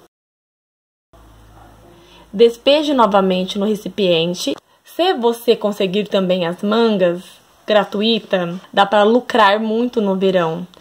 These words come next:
Vender para familiares, vizinhos, na praia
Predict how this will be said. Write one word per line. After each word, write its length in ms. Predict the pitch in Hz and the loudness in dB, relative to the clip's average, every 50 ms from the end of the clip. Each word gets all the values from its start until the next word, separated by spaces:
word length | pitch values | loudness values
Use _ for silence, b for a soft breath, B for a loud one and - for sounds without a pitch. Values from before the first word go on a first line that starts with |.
| B B B B B B B | B B B B B B B
Vender 440 | - - 196 214 214 196 214 214 208 | -6 -2 -2 0 2 2 2 2 2
para 240 | - 208 190 190 190 | 4 2 2 2 0
familiares, 880 | - 185 175 180 175 170 175 185 196 196 196 196 190 202 196 202 190 - - B B B B - | -2 -4 -4 -2 -2 0 2 4 4 4 4 4 2 0 -2 -6 -6 -10 -14 B B B B -6
vizinhos, 880 | 202 233 226 214 190 - 233 226 220 220 220 214 214 214 220 214 - - b b b b b | -2 -2 -2 -2 -2 -2 0 0 0 0 0 0 0 -2 -4 -6 -12 -20 b b b b b
na 160 | 226 220 208 | 0 2 2
praia 640 | - - 247 214 202 190 196 202 208 220 214 220 | 2 2 4 6 8 8 6 6 4 2 0 -2